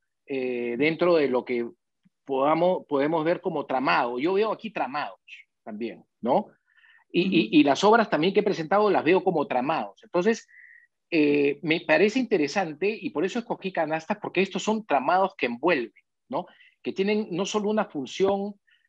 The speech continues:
Speaker 1: eh, estética, sino también una, una funcionalidad en la vida diaria,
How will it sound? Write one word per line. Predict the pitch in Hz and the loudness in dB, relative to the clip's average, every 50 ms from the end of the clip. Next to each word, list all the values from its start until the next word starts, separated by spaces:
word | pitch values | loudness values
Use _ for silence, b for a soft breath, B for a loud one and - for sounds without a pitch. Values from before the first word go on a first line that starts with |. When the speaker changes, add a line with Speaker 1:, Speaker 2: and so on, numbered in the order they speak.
| _ _ _ | _ _ _
Speaker 1:
eh, | - 139 135 131 127 123 123 123 123 117 | -6 -4 -2 0 0 -2 -2 -4 -4 -6
estética, | 131 - - - - 254 262 262 - 170 156 - - 151 160 208 269 - _ _ _ _ | -8 -8 -6 -2 2 2 2 2 2 0 0 2 2 2 2 0 -2 -6 _ _ _ _
sino | - 165 143 143 135 | -8 -4 -2 -2 -2
también | - 127 123 139 190 208 202 | -2 -2 0 2 2 2 2
una, | 208 214 214 202 196 185 160 143 139 - - _ _ _ - | 2 2 2 2 2 0 -2 -4 -6 -8 -14 _ _ _ -2
una | 185 220 226 | 0 0 2
funcionalidad | - 214 185 - - 190 170 151 139 139 156 180 180 165 - - | 2 0 0 0 0 0 0 0 0 2 2 2 0 -2 -4 -8
en | 131 131 | -12 -10
la | 131 | -6
vida | 143 175 180 165 156 | -4 -2 -2 -2 -2
diaria, | 160 160 147 123 101 - - | -2 -2 -2 -4 -6 -12 -20